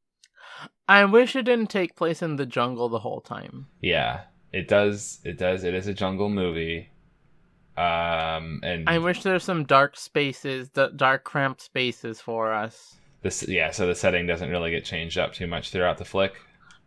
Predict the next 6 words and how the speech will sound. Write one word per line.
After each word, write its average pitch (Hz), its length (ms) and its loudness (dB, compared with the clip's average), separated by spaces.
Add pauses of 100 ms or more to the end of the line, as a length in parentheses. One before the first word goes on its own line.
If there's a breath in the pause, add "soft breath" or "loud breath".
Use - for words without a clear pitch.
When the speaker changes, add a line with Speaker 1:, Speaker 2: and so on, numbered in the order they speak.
Speaker 1:
No, 170 640 6
it's 196 420 0
like 233 220 6
the 226 100 4
antithesis 170 880 -2 (140)
of 135 360 2